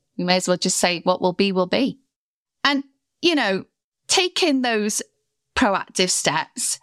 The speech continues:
making that progress, no matter how small, can reinforce a positive behaviour, and it is motivating. It will keep you going. At the end of the day, you know, if you fail, you just get back up. You know, like babies, it doesn't matter.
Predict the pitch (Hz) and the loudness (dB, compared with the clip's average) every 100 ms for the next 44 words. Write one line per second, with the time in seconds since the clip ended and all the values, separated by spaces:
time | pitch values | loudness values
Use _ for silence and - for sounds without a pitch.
0 | _ 262 294 330 - 277 220 - - 180 | _ 0 0 0 0 0 0 -2 0 0
1 | 165 165 156 - 180 170 170 - 180 160 | 0 -2 0 2 2 2 -2 -2 0 0
2 | 175 - 170 143 160 208 _ - - _ | 0 -2 0 0 0 -2 _ -20 -20 _
3 | _ - - 220 226 220 226 220 175 190 | _ -4 0 0 0 0 0 0 0 0
4 | 208 - 180 196 208 - 226 233 220 220 | -2 0 -2 -2 -2 0 0 0 0 0
5 | 180 151 214 220 226 254 254 233 233 214 | 0 2 0 0 -2 0 0 0 0 0
6 | 220 - 220 180 180 190 190 180 185 175 | -2 0 0 0 -2 0 0 2 0 0
7 | - 175 - 180 208 220 - - _ _ | -4 -4 -4 0 0 0 -4 -8 _ _
8 | _ _ _ _ 320 339 359 453 453 415 | _ _ _ _ 0 2 0 0 0 0
9 | 277 285 254 117 190 _ _ _ _ - | 0 0 0 -4 -8 _ _ _ _ 0
10 | 277 339 403 269 226 254 240 - - 208 | 0 2 0 -2 0 -2 -2 -4 -6 -6
11 | _ _ _ - 233 - - _ - - | _ _ _ -6 -2 -2 -4 _ -2 -2
12 | 339 - 208 - 262 339 - - _ _ | 0 -2 -2 0 0 0 -2 -12 _ _
13 | _ _ _ - 233 - - 320 277 277 | _ _ _ -6 -4 -2 -4 -4 -2 0
14 | 302 320 262 202 196 262 269 294 294 254 | 0 0 0 0 0 0 0 0 0 0
15 | 240 247 - 185 | -2 -2 0 0